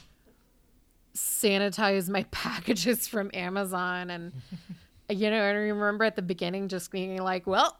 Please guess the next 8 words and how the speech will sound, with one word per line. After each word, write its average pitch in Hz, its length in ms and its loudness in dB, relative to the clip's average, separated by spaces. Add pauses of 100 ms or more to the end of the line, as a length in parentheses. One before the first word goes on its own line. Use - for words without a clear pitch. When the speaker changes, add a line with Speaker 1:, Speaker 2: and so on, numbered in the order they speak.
Speaker 1:
I 202 100 0
got 247 300 4
two 262 200 -2
weeks 294 280 -2
off 311 240 4
of 262 200 0
work." 285 640 6
Speaker 2:
Yeah. 127 400 -4